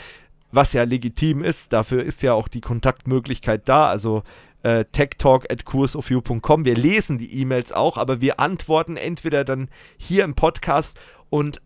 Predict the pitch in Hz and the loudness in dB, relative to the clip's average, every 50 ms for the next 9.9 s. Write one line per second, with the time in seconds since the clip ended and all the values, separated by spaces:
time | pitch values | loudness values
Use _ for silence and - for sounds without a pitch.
0 | _ _ _ _ - 139 127 - 185 180 185 175 175 165 160 160 151 143 131 - | _ _ _ _ -2 -2 -2 -2 -2 -4 -2 0 0 0 0 2 0 0 2 2
1 | 135 151 165 160 - - 151 139 151 170 165 - 120 101 82 - - - - - | 2 2 2 -2 -4 0 2 2 2 2 0 -2 -10 -12 -12 -14 -18 -20 -12 -12
2 | 113 - - 147 143 156 131 139 156 185 175 - - 160 151 156 - - - - | -10 -2 0 0 0 2 0 2 2 2 2 2 0 0 0 0 -2 -2 -2 0
3 | 143 147 139 131 117 113 - - 123 107 - - 90 87 - - - _ _ - | 0 2 2 2 0 0 0 -2 -6 -6 -8 -12 -14 -14 -16 -20 -20 _ _ -20
4 | - - _ _ - 135 143 139 151 143 147 165 180 185 - - 131 107 - 92 | -20 -20 _ _ -20 -16 0 0 2 4 6 6 6 6 2 0 -6 -6 -8 -12
5 | 87 - - _ - - - _ _ - - 156 143 147 143 - 156 151 143 - | -12 -12 -16 _ -20 -20 -20 _ _ -4 0 4 4 4 4 4 -2 -4 -2 -2
6 | 135 120 135 135 127 - 131 127 - - 107 139 156 - 143 139 135 131 123 - | -4 -2 -2 -2 -2 -2 -6 -6 -2 0 0 0 0 0 -2 -2 -2 -2 -4 -6
7 | - - 127 131 143 143 135 135 131 120 120 120 123 127 127 120 120 127 107 117 | -4 0 0 0 0 2 2 2 2 4 4 4 4 2 0 -2 -2 -2 -2 -2
8 | 135 143 131 117 117 127 123 127 131 - - - - - - - - - 131 139 | -4 -4 -4 -4 -4 -2 0 0 -2 -2 -6 -14 -18 -20 -20 -14 -2 0 0 2
9 | 131 143 147 135 147 175 208 185 - 175 139 113 101 - 110 95 85 | 4 4 4 4 4 4 2 0 0 -2 -2 -2 -2 -2 -4 -4 -6